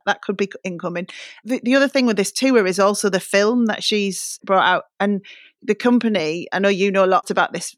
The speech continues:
Robert, A M C, who are showing it in their theatres, they've posted the highest single day ticket revenue in its hundred and three year history within twenty-four hours of the film going on sale. And we saw their share price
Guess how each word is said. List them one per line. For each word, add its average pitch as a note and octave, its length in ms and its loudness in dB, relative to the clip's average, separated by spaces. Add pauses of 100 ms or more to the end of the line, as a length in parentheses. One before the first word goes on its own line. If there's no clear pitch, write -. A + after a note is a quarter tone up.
(100)
Robert, F3 340 0
A G3 220 4
M E3+ 120 0
C, F3 480 0
who F3+ 100 0
are F3 60 0
showing F3+ 340 2
it - 80 -2
in F3+ 100 -4
their E3+ 180 -2
theatres, F#3 580 -4 (280)
they've D4 340 2 (160)
posted B3 520 2
the F#3+ 80 0
highest A#3 560 0
single A3 460 2
day G3 180 0
ticket G#3+ 400 -4
revenue E3 460 -4
in E3+ 100 -8
its - 160 -10
hundred G3+ 500 -2
and F3+ 200 -6 (240)
three G3+ 220 2
year F#3+ 300 2
history E3+ 640 -4 (220)
within G3 280 0
twenty-four G#3+ 760 2
hours F#3 340 0
of F3+ 120 -8
the F3 100 -2
film E3+ 360 -2
going D#3+ 300 -2
on D#3 160 -4
sale. D#3 420 0
And F#3+ 200 0
we F#3 80 -4
saw E3+ 220 -4
their E3 120 -4
share D#3 260 -2
price - 440 -8